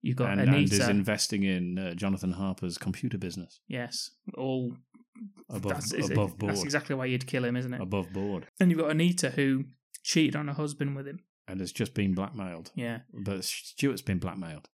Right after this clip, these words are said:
Speaker 1: Yeah.
Speaker 2: And then you've got Lady Chamberlain,
Speaker 1: Chamberlain.
Speaker 2: who's in a wheelchair after having a skiing accident for three months.
Speaker 1: Yes. Or probably, maybe
Speaker 2: Can walk.
Speaker 1: had sex with Shane on that skiing holiday.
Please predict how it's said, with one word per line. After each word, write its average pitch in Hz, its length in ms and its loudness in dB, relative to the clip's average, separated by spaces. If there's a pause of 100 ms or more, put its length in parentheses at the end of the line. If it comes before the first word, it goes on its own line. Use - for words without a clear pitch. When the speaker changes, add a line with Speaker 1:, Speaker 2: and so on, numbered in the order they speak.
(160)
Speaker 1:
Yeah. 123 240 -4
Speaker 2:
And 104 100 2
then 113 140 4
you've 101 160 0
got 92 380 -2 (480)
Lady 101 680 0
Chamberlain, 135 440 2
Speaker 1:
Chamberlain. 123 240 -4 (200)
Speaker 2:
who's 95 300 0
in 92 140 0
a 92 60 -2
wheelchair 95 460 -2
after 90 220 -8
having 92 220 -6
a 87 40 -6
skiing 113 320 -2
accident 87 480 -6
for 95 60 -8
three 98 220 -6
months. 90 380 -6 (180)
Speaker 1:
Yes. 127 400 -8 (160)
Or - 80 -8
probably, 123 640 0
maybe 123 600 -4 (500)
Speaker 2:
Can 98 160 -2
walk. 95 280 -4
Speaker 1:
had 135 180 -6
sex 131 300 -8
with 131 100 -2
Shane 123 400 -4
on 127 100 -2
that 123 160 -4
skiing 123 340 -4
holiday. 127 500 -8